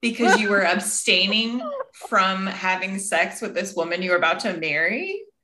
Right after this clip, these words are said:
Speaker 1: And I was like, "This
Speaker 2: So
Speaker 1: is not a thing." And I, I,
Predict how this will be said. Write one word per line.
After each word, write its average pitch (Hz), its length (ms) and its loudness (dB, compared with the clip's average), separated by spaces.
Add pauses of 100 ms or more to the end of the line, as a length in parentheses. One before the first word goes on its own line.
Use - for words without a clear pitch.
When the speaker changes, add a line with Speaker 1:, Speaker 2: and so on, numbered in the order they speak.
(200)
Speaker 1:
And 220 120 0
I 214 80 4
was 202 240 -2
like, 185 460 0 (840)
"This 262 340 0
Speaker 2:
So 359 360 6
Speaker 1:
is 311 60 -4
not 214 640 4
a 233 220 0 (160)
thing." 240 460 0
And 226 320 0
I, 214 320 2
I, 208 240 -4